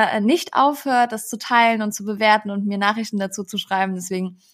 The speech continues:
toll, dass das Projekt so gut ankommt und ich freue mich auch auf meine nächsten Gästinnen, denn, ähm, für diejenigen, die sich erinnern, ich durfte auf der Digital X Bühne sprechen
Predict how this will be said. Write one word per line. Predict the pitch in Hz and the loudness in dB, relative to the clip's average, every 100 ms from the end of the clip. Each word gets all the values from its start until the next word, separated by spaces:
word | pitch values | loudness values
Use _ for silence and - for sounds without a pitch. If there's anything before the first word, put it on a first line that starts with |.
| _ - | _ 2
toll, | 247 233 | 4 4
dass | 233 | 2
das | 220 | -4
Projekt | - 220 208 | -4 -4 -4
so | 208 | -8
gut | 196 - 202 | -10 -8 -4
ankommt | - 208 - 208 208 - | -2 -2 -2 -2 -2 -4
und | 190 190 - - - | -8 -8 -14 -20 -20
ich | - | 0
freue | 226 233 | 2 4
mich | 233 | 2
auch | 208 | 0
auf | 202 | 0
meine | 208 196 | 0 0
nächsten | 196 196 - 202 | 0 -2 -4 -4
Gästinnen, | 185 185 - 220 262 302 | -2 -2 -2 0 0 2
denn, | 233 208 208 | 2 4 4
ähm, | 214 208 208 208 208 208 208 | 2 2 2 0 -2 -6 -12
für | - 233 | -4 0
diejenigen, | 233 240 247 247 247 | 2 2 2 2 2
die | 240 240 | 2 0
sich | 233 | -2
erinnern, | 226 262 269 | 0 0 0
ich | 233 | -2
durfte | 233 247 - - | -2 -4 -2 -2
auf | - | -2
der | 214 | -2
Digital | 226 233 - - | -2 -4 -4 -8
X | - - 196 | -6 -6 -4
Bühne | 196 220 214 208 | 0 2 4 2
sprechen | - - 180 180 240 | -4 -4 -4 -2 -4